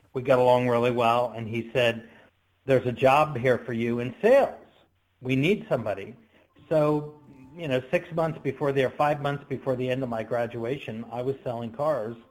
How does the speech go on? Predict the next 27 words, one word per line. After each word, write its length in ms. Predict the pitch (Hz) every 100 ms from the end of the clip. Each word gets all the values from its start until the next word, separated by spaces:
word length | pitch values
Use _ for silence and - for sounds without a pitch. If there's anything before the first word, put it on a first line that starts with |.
| _ _ _ -
and 580 | 127 123 123 123 127 - _ -
actually 580 | 131 139 156 151 147 - 117 _ _ 110
doing 260 | 127 131 135
an 120 | 135
okay 320 | 143 147 160
job 380 | 156 160 196 113
at 160 | 92
it. 100 | 104 - _ -
And 600 | 131 127 127 123 120 117
then 400 | 139 190 147 147
when 160 | 143 131
I 100 | 123
graduated, 840 | 123 139 165 151 123 110 120 135 - _ _ _ _ _ -
I 140 | 123
had 180 | 127 127
a 60 |
job 560 | 117 123 117 120 123 127 _ -
available 600 | 123 123 123 120 113 120
to 160 | -
me 380 | 123 113 123 139 -
from 340 | 131 117 120 127
a 80 | 120
friend 300 | - 135 127
of 60 |
mine 300 | 123 120 120 -
from 160 | 120
college 640 | 117 113 104 113 139 -